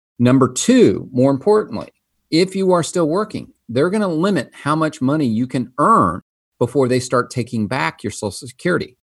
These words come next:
So essentially, a good rule of thumb is, is if you go out and have a job, whether it's part-time or full-time, doesn't really matter, and earn over about thirty-five thousand dollars a year in that job, and you're drawing Social Security prior to your full retirement age,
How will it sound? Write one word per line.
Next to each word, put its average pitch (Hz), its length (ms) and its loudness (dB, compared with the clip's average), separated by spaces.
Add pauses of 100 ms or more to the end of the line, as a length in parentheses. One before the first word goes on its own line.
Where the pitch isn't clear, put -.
So 151 180 2
essentially, 202 500 0
a 117 60 2
good 123 200 0
rule 117 220 2
of 98 100 -2
thumb 180 240 -2
is, 101 200 -2
is 95 100 -6
if 104 160 -6
you 180 140 -4
go 151 220 4
out 135 120 2
and 113 140 -2
have 120 180 -4
a 110 60 -4
job, 92 520 0 (300)
whether 160 240 -2
it's 120 120 -6
part-time 110 460 -2
or 80 40 -6
full-time, 123 460 -6
doesn't 90 180 -2
really 78 180 -6
matter, 107 340 -4 (200)
and 127 120 4
earn 143 160 6
over 127 220 4
about 113 300 2
thirty-five 123 560 2
thousand 107 400 0
dollars 95 380 0
a 92 40 -8
year 107 300 -2 (120)
in 123 180 0
that 113 200 -4
job, 104 500 -2 (540)
and 160 220 0
you're 156 100 0
drawing 131 300 0
Social 123 240 -2
Security 123 420 -2
prior 123 480 0
to 135 180 -8
your 123 160 0
full 120 340 0
retirement 135 560 -2
age, 73 440 -10